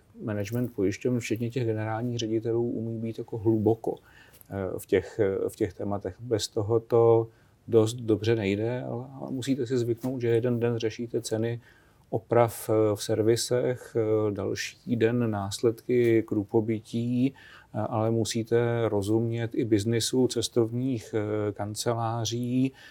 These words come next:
eh, nebo, eh, demografickému vývoji. Z tohodle pohledu je práce v pojišťovnách a v té asociaci taky jako nepochybně, eh,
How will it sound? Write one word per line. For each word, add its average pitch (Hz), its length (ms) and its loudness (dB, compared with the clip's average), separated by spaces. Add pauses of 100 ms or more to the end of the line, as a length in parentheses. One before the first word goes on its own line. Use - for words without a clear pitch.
(200)
eh, 110 300 0
nebo, 120 720 10 (260)
eh, 113 40 6
demografickému 110 1000 2
vývoji. 95 480 0 (340)
Z - 100 -12 (240)
tohodle 165 420 4
pohledu 117 440 2
je 120 120 2
práce 110 460 0
v 113 80 -8
pojišťovnách 110 840 -2
a 110 40 2
v - 60 -16
té 110 200 -2
asociaci 110 600 -2
taky 107 460 2 (440)
jako 113 200 -2
nepochybně, 107 840 0
eh, 101 520 -2